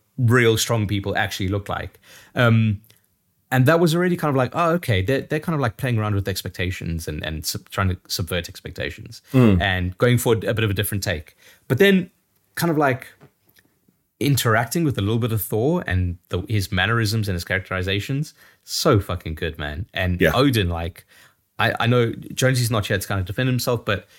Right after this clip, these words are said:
Speaker 1: he, he said he wasn't necessarily sold on Odin's, um, characterization, but I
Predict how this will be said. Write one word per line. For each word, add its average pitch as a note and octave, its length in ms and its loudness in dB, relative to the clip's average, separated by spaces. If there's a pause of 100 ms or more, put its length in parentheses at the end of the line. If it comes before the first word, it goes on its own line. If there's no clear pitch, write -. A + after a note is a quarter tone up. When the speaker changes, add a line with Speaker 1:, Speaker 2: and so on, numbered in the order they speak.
(140)
Speaker 1:
he, B2+ 680 0 (100)
he - 260 -6
said A2+ 160 2
he A2 260 0
wasn't C#3+ 460 0
necessarily A2+ 640 0
sold G#2+ 520 -2 (400)
on G2 220 2
Odin's, G#2 720 -2
um, F#2 340 -2 (220)
characterization, A2 880 -2
but - 140 -2
I G#2 260 0